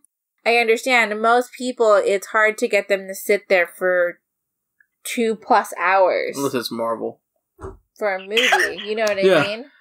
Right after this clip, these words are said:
Speaker 2: <laughs> If it
Speaker 1: But
Speaker 2: was,
Speaker 1: no, but
Speaker 2: yeah,
Speaker 1: I'm,
Speaker 2: no,
Speaker 1: I'm,
Speaker 2: it's
Speaker 1: but
Speaker 2: true.
Speaker 1: I'm being serious, though. Like, people's attention spans nowadays are,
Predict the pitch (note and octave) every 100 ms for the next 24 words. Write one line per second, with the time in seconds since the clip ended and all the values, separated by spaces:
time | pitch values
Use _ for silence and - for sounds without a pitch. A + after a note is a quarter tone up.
0 | - _ - C#5+ - - D4 D#4+ D4+ F4
1 | D#4 C4 G3 F3+ G#3 B3 G#3+ B3 B3 C4
2 | A#3+ G#3+ C#4+ D#4+ C#4 A3+ - F#3 E3+ F3
3 | F#3 - - - - - A#3 B3 A#3 G#3+
4 | C4+ A3+ B3 A#3 - G3 F#3 F#3+ F3+ F#3
5 | F#3 F#3 G3 G#3+ F3+